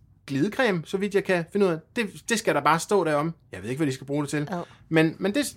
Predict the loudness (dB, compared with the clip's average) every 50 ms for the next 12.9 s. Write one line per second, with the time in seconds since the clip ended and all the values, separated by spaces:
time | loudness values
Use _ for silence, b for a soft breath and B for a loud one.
0 | -8 -6 -6 -4 -2 0 0 0 2 2 2 2 2 0 -2 B B B B B
1 | B 0 0 0 0 -6 -16 _ 0 4 4 6 6 6 4 2 0 0 -2 -4
2 | -4 -4 -4 -4 -6 -8 -12 _ -6 -2 0 0 2 2 0 -2 -2 -2 -2 -2
3 | 0 0 -2 -2 -6 -12 -20 -10 _ -2 -2 -2 -2 -2 -2 -2 -2 -2 -4 -6
4 | -4 -2 -2 -2 -2 -2 -2 -2 -2 -2 -4 -6 -10 -16 _ _ _ _ _ _
5 | _ _ _ -20 -20 -16 -12 -12 -10 -8 -10 -10 -12 -12 -12 -8 -6 -6 -6 -6
6 | -8 -10 -12 -14 -14 -14 -10 -10 -10 -10 B B B B B B B B _ _
7 | 0 2 2 0 -2 0 2 2 2 2 0 -2 -6 -10 -16 -20 _ _ _ _
8 | -20 _ -20 _ -20 _ -2 -2 -2 -2 -4 -6 -8 0 2 4 4 4 2 -2
9 | -4 -8 -14 _ _ _ _ _ _ _ _ -18 -14 -8 0 0 0 0 0 -6
10 | -16 -20 _ _ _ _ _ -6 -4 -2 -2 -2 -2 -2 -2 -2 -2 -4 -8 -10
11 | -14 -18 -20 _ _ -12 -10 -10 -8 -8 -8 -8 -8 -8 -8 -8 -10 -4 0 2
12 | 2 2 0 -2 -6 -10 -10 -4 -4 -2 -2 -2 -2 -2 -2 -4 -6